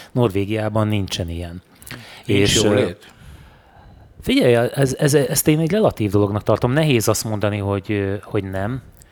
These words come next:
Speaker 1: mert egyébként na-, nagyon szé-, tehát nagyon sok, ö, építkezést látsz, rendkívül innovatívak, be-, a-, apróságok, nyilván nem ez mé-, nem ez a fokmérője, de hogy így jössz, mész, van, és egy pár napot voltam ott.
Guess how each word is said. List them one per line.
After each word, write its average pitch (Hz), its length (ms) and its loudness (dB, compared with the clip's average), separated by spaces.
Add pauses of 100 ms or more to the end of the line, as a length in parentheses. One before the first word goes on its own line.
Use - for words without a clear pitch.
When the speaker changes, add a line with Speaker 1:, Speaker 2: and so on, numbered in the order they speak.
(440)
Speaker 1:
mert 110 220 -4
egyébként 110 640 -2
na-, 113 220 -2
nagyon 104 320 -2
szé-, - 300 -6
tehát - 160 -2
nagyon 104 240 0
sok, - 360 -6
ö, 90 420 -2
építkezést 104 800 -4
látsz, 95 300 -4
rendkívül 104 560 -2
innovatívak, 92 1040 -6 (480)
be-, 113 280 -4
a-, 120 100 0
apróságok, 101 720 0
nyilván 101 300 2
nem 107 140 2
ez 98 160 2
mé-, 98 220 -2
nem 107 160 2
ez 95 100 -2
a 95 40 -2
fokmérője, 95 640 -2
de 98 80 0
hogy 95 200 2
így 95 140 -2
jössz, 95 220 0
mész, 95 200 -4
van, 98 100 -2
és 90 80 -4
egy 95 180 -2
pár 90 260 -2
napot 90 300 -8
voltam 123 340 -8
ott. - 180 -16